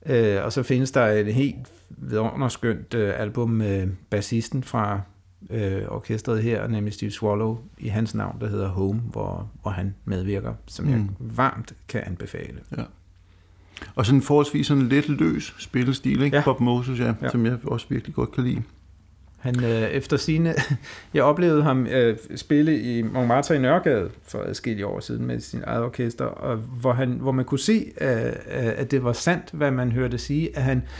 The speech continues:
Speaker 1: gik ud i skoven og skar sine, øh, trommestikker
Speaker 2: <laughs>
Speaker 1: selv af grene, fordi det, det var sådan nogle knortekæppe, han, øh,
Speaker 2: Fedt.
Speaker 1: sad og spillede med.
Speaker 2: <laughs> Fantastisk.
Speaker 1: Så virk-, en del af tiden i hvert fald, ikke? Og, og så også nogle meget, meget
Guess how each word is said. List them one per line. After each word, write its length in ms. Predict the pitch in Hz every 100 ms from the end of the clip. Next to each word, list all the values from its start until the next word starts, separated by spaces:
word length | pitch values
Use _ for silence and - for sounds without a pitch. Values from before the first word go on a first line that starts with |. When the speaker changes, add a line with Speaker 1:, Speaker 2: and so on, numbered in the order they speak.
| - - -
Speaker 1:
gik 160 | 143
ud 140 | 147 160
i 40 |
skoven 480 | - 151 147 165 156
og 360 | - 120 104 -
skar 340 | - - -
sine, 460 | 120 143 123 107 110 - - -
øh, 520 | 120 104 92 92 95 - - - -
trommestikker 600 | - 220 196 185 208 208 190
Speaker 2:
<laughs> 60 | 202
Speaker 1:
selv 180 | 220 214
af 560 | 180 165 151 139 - -
grene, 360 | 151 139 156
fordi 180 | 165 175
det, 160 | 151 -
det 100 | 180
var 160 | 196
sådan 100 | 175 175
nogle 200 | 151 139
knortekæppe, 760 | 156 120 135 170 175 135 131
han, 300 | 135 127 127
øh, 100 | 127
Speaker 2:
Fedt. 100 | 127
Speaker 1:
sad 160 | 147 143
og 140 | 139
spillede 420 | 143 - 135 156 240
med. 100 | 214 247 220 214
Speaker 2:
<laughs> 160 | 311
Fantastisk. 420 | 156 135 139 151
Speaker 1:
Så 220 | - 214 196
virk-, 540 | 170 175 - - - 320 - -
en 120 | 190 170
del 200 | 214 202
af 100 | 190
tiden 320 | 185 156 156
i 40 | 147
hvert 240 | 131 123
fald, 200 | 139 127
ikke? 220 | 143 156
Og, 260 | 117 123 131
og 200 | - 90
så 120 | 120 165
også 220 | 151 175
nogle 140 | 160
meget, 180 | 123 135
meget 160 | 143